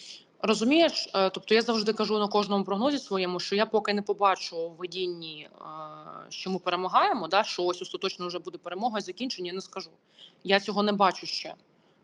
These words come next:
Але я бачу те, що в цьому році мають якраз таки ось Донецька область, вона виривається вперед, і там буде деокупація потрішки.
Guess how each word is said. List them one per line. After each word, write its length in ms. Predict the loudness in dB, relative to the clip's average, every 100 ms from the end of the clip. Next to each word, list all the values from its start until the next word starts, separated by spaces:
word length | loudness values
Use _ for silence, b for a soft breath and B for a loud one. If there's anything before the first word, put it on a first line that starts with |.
| _ _
Але 240 | 2 4 4
я 80 | 4
бачу 300 | 4 2 2
те, 140 | 2
що 140 | 2
в 40 | -2
цьому 260 | 0 2
році 320 | 4 2 2 2
мають 340 | 4 4 4
якраз 280 | 0 -2 -4
таки 200 | -4 -2
ось 100 | 0
Донецька 460 | 2 0 0 -2
область, 460 | 0 2 2 2 0
вона 180 | -2 0
виривається 520 | 0 2 4 2 -4
вперед, 320 | -8 -2 -2 0
і 20 |
там 200 | -2 -2
буде 180 | -8 -8
деокупація 840 | -8 -8 -18 2 2 2 -6 -16
потрішки. 480 | -14 -10 -8 -8 -12